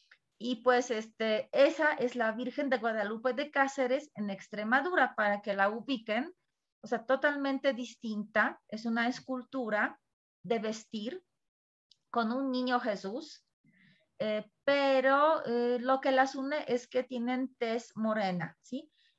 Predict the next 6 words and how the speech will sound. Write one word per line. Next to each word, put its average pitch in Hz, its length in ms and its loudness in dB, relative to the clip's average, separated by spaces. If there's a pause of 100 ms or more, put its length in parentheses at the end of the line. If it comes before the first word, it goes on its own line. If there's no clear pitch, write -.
En 226 180 -2
Europa 285 440 4
muchas 320 420 -4
imágenes 269 560 -2
marianas, 233 720 -2
eh, 214 460 -6